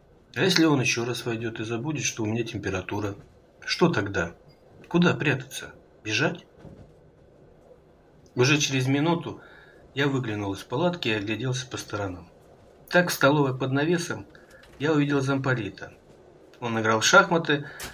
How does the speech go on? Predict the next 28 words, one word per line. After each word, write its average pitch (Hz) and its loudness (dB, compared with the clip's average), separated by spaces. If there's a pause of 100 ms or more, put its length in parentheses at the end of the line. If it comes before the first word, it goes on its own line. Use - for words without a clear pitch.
(300)
а 139 2
вокруг 151 4
шахматной 123 0
доски, 175 -4 (120)
между 143 -2
тем, 135 -2 (440)
собрался 160 2
весь 165 2
постельный 113 -2
режим, 160 0 (300)
кухонный 156 -2
и - -10
суточный 135 -2
наряд 120 -2
в - -14
полном 110 -2
составе. 78 -12 (1400)
Я 147 6
совсем 151 2 (160)
не 139 2
удивился 139 2
тому, 110 -4 (440)
что - -2
все 123 2
оставшиеся 113 0
на 110 -2
стрельбище 110 -2
бойцы 127 0